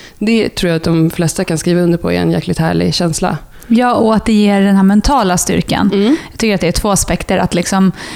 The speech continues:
Speaker 2: jag vet, eh, jag har sagt det förut, att jag har suttit på möten tidigare i mitt, eh, tidigare jobb och även överhuvudtaget när man möter människor, att man känner sig mentalt stark.
Speaker 1: Mm.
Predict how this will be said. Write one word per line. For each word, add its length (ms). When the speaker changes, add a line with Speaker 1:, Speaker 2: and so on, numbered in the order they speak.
Speaker 2:
jag 140
vet, 300
eh, 180
jag 80
har 60
sagt 260
det 140
förut, 420
att 180
jag 100
har 80
suttit 380
på 80
möten 520
tidigare 400
i 40
mitt, 280
eh, 220
tidigare 460
jobb 320
och 160
även 320
överhuvudtaget 640
när 80
man 120
möter 260
människor, 520
att 140
man 140
känner 280
sig 140
mentalt 540
stark. 600
Speaker 1:
Mm. 220